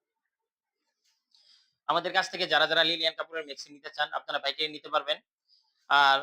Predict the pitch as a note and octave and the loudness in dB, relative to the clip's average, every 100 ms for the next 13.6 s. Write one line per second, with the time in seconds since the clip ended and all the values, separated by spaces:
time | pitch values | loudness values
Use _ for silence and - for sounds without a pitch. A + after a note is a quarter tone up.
0 | C#3+ D#3 D3+ D3+ D3 D#3+ _ _ C3+ D3+ | 0 0 2 0 0 -6 _ _ -10 -4
1 | D3+ D3 D3 F#3 F3+ E3 F3 D3 D3 - | 0 0 2 0 0 -6 -2 -2 -2 -8
2 | _ D#3+ D#3+ D#3 D#3 D3+ C#3+ C#3+ C#3+ C#3 | _ -6 -4 -4 -8 -10 -4 -2 -2 -2
3 | C#3+ - C#3 C3+ B2+ B2 B2 B2 A#2 A#2+ | -6 -6 -6 -2 -4 -4 -8 -8 -8 -8
4 | B2+ F#3 _ _ _ _ _ _ _ _ | -6 -10 _ _ _ _ _ _ _ _
5 | A#2+ B2 B2+ B2+ A#2+ - _ _ _ - | -12 -8 -8 -8 -12 -14 _ _ _ -20
6 | _ _ _ _ _ _ _ D3 E3 E3 | _ _ _ _ _ _ _ -4 -4 -4
7 | E3+ F3 C#3+ D3 D#3 D3+ D3 C#3 D3 - | 0 0 0 -2 0 0 -2 -4 -4 -6
8 | _ _ _ _ C#3+ C#3+ D3+ - D3 D3 | _ _ _ _ -10 -6 -6 -2 -2 2
9 | C3+ C#3 C3 A#2+ B2 A2+ - _ _ _ | 2 2 -2 -6 -2 -2 -4 _ _ _
10 | _ - C#3+ D3 D#3 C#3+ D#3 - C3+ B2+ | _ -4 -4 -2 -6 -4 -6 -4 -6 -6
11 | A2 G#2 - - B2+ D3+ E3+ D3 - C#3 | -8 -10 -10 -6 -2 -2 -4 -6 -2 -4
12 | - E2+ - _ _ _ _ _ _ _ | -4 -16 -20 _ _ _ _ _ _ _
13 | C#3+ D3 E3 F3 E3+ | -10 -10 -12 -8 -4